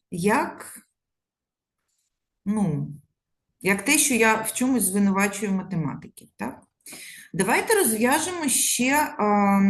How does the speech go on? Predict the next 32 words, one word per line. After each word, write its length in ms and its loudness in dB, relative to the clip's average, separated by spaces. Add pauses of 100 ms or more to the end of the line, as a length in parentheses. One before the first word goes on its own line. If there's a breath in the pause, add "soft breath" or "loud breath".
(320)
номер 440 2
тридцять 480 -2
перший. 460 -2
Це 140 -4
теж 360 -4
цікавий 420 -2
номер. 320 -2
В 80 -10
чому 460 -2 (280 loud breath)
його 280 4
інтерес? 920 2 (420)
В 220 -6
тому, 380 2
що 280 -2
тут, 280 -6
а, 240 2
дивіться, 680 -2 (200)
нас 260 2
запитують, 500 2
скільки 420 0
розв'язків 720 0
має 280 4
задача. 540 -2
А 40 -6
що, 220 -4
взагалі 640 0
геометрична 640 0
задача 440 -2
може 280 -2
мати 300 -4
декілька 480 -4
розв'язків? 560 -6